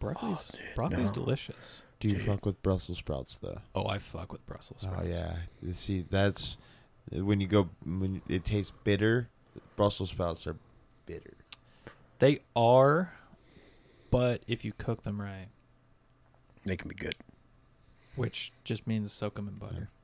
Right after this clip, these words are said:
Speaker 3: Yeah.
Speaker 2: Yeah.
Speaker 3: I was like, I love my mother, but she can't cook anything.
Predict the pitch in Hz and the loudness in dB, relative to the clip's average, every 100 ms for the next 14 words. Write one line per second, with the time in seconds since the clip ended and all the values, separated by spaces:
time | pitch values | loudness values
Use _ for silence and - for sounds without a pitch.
0 | _ _ _ - 92 92 95 - 95 90 | _ _ _ -4 -2 0 -2 0 -2 0
1 | 92 92 92 92 92 92 95 - 85 - | 0 0 2 2 2 2 0 -2 -6 -6
2 | - - - - - - - - 82 - | -16 -20 -20 -20 -20 -16 -12 -10 -10 -4
3 | - 90 87 - - 82 - 73 67 - | 0 0 -2 -8 -8 -6 -6 -8 -10 -10
4 | - | -12